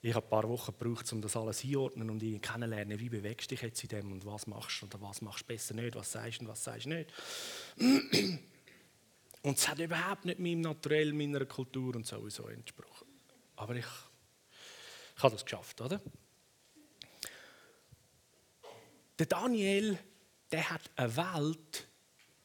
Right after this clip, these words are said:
in seinem Herz von da innen mit auf Babylon mitgenommen. Und das hat auszeichnet, warum, dass man, wenn ihr in all diesen Kapiteln leset,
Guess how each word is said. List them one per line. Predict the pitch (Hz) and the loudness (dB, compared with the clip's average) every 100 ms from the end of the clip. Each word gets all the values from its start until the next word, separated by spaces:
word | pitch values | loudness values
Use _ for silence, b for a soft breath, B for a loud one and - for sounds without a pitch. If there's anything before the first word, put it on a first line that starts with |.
| _ _ | _ _
in | 120 | -2
seinem | 113 170 180 | 0 2 2
Herz | 110 104 113 - - - - | 0 -2 -6 -4 -6 -8 -6
von | - | -2
da | 127 139 | 0 0
innen | 156 120 104 95 - | 0 2 0 -2 -2
mit | 117 147 170 - - _ - - - | 2 2 0 -10 -14 _ -20 -14 -6
auf | 120 - | -6 -4
Babylon | 127 143 151 123 117 | -6 -2 -2 0 0
mitgenommen. | 117 117 - - 107 87 - - _ B B B B | -2 -6 -8 -6 -6 -6 -14 -20 _ B B B B
Und | - 110 | -6 -4
das | - 139 - - | -2 -2 -2 -4
hat | 117 - | -8 -6
auszeichnet, | 131 - - 117 101 - 95 - - B B - | -4 -2 -2 -2 -6 -6 -8 -10 -16 B B 0
warum, | 113 127 139 120 120 B B | 2 4 2 -2 -6 B B
dass | 117 101 | -4 0
man, | 110 | 0
wenn | 110 107 | 0 -2
ihr | 107 | -2
in | |
all | 110 123 | 0 0
diesen | 120 110 | 0 -2
Kapiteln | - 107 120 117 - 95 | -4 -4 -4 -4 -6 -4
leset, | 107 - - | -2 -4 -6